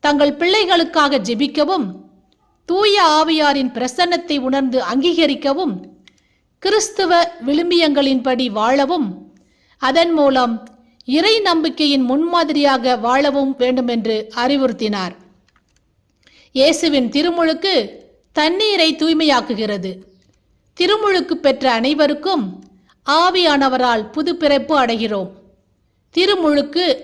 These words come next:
இறை அருளின் நுழைவாயிலாக மாறுகிறது.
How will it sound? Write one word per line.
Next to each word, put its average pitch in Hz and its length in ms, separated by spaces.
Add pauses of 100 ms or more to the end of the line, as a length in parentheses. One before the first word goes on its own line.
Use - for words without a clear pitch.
(100)
இறை 285 320
அருளின் 247 680 (420)
நுழைவாயிலாக 285 1000 (220)
மாறுகிறது. 214 1000